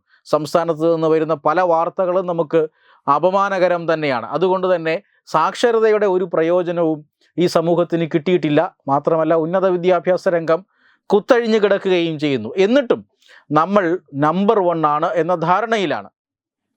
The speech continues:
നമ്പർ വൺ കേരളത്തിൽ പല കാര്യങ്ങളും ഈ നമ്പർ വണ്ണിനെതിരായി സംഭവിക്കാറുണ്ട്. അപ്പോഴെല്ലാം നമ്മൾ ഒറ്റപ്പെട്ട സംഭവമാണ് എന്ന് പറഞ്ഞ് അതിനെ വിധി എഴുതി മാറ്റി നിർത്തുകയാണ്. കോഴിക്കോട് മെഡിക്കൽ കോളേജിൽ ഇന്ന്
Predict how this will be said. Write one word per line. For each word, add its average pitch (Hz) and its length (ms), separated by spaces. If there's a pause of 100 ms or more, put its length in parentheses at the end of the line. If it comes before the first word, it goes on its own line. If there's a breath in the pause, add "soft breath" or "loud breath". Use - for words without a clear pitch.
(360)
നമ്പർ 220 400
വൺ 226 220 (120)
കേരളത്തിൽ 196 540 (340 soft breath)
പല 190 160
കാര്യങ്ങളും 202 600
ഈ 185 120
നമ്പർ 190 400
വണ്ണിനെതിരായി 202 760
സംഭവിക്കാറുണ്ട്. 196 760 (480 soft breath)
അപ്പോഴെല്ലാം 190 580
നമ്മൾ 185 340
ഒറ്റപ്പെട്ട 208 600
സംഭവമാണ് 165 800 (400)
എന്ന് 185 440
പറഞ്ഞ് 165 460
അതിനെ 151 360
വിധി 151 300
എഴുതി 147 420 (140)
മാറ്റി 143 300
നിർത്തുകയാണ്. 113 600 (540 loud breath)
കോഴിക്കോട് 277 540
മെഡിക്കൽ 233 380
കോളേജിൽ 208 580
ഇന്ന് 208 440